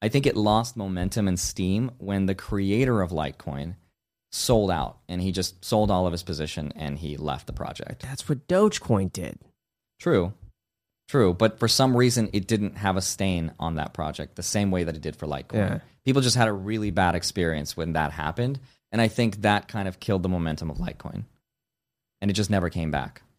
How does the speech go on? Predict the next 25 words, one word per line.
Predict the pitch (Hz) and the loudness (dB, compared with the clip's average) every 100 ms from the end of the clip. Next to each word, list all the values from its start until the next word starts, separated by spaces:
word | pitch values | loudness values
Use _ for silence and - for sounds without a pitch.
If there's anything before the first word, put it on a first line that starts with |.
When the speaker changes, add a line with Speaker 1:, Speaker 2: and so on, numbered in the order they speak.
| - _ _ _ | -20 _ _ _
Speaker 2:
Part | - 170 170 | 2 6 6
of | |
me | 143 | 4
always | 113 113 113 | 2 -4 -6
looked | 127 - | -8 -6
at | 113 | -4
Litecoin | 104 107 - 113 | -2 -2 0 0
and | 101 | 0
be | 104 | -2
like, | 95 110 - | -4 -8 -2
"You | |
know | 160 | 0
what? | 156 151 | 0 -2
Maybe | 143 147 | -2 0
just | 143 131 | 0 -2
throw, | - 135 | 0 2
like, | 113 101 | 2 0
fifty, | - 120 98 101 95 | -2 0 0 -2 -2
a | |
hundred | 92 90 95 | -2 -4 -4
grand | 101 107 - | -4 -4 -6
in | - | -8
it." | - - _ _ | -10 -16 _ _
Speaker 1:
Oh, | 113 | 0
wow. | 95 76 98 67 | 2 2 0 0